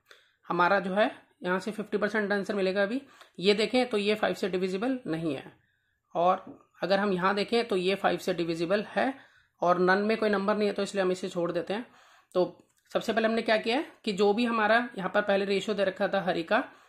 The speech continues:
उससे हमने आंसर्स को डिवाइड करके देखा, तो हमारे पास ये पता चला ए और सी ऑप्शन जो है इससे पूरी, मतलब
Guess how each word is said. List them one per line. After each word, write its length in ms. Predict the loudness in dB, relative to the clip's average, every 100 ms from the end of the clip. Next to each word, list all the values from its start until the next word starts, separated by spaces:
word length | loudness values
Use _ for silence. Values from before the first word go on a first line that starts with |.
| _
उससे 300 | -8 -6 -2
हमने 300 | -2 0 -2 -2
आंसर्स 440 | -2 -2 -2 -4 -4
को 400 | -2 -2 -2 -6
डिवाइड 280 | -2 0 0
करके 280 | -2 -4 -4
देखा, 300 | -2 -2 -4 -6 -18 _
तो 80 | -2
हमारे 240 | 0 0
पास 260 | 0 0 -2 -14 -4
ये 120 | -2
पता 160 | 0 -2
चला 280 | 2 2 2
ए 260 | 2 2 0
और 120 | -2 -4
सी 240 | -4 0
ऑप्शन 480 | 2 0 -4 -6 -4
जो 100 | -4
है 160 | -2 -4
इससे 300 | -4 -6 -6 -12 -20 _ _
पूरी, 220 | -2 -2
मतलब 380 | 0 2 2 0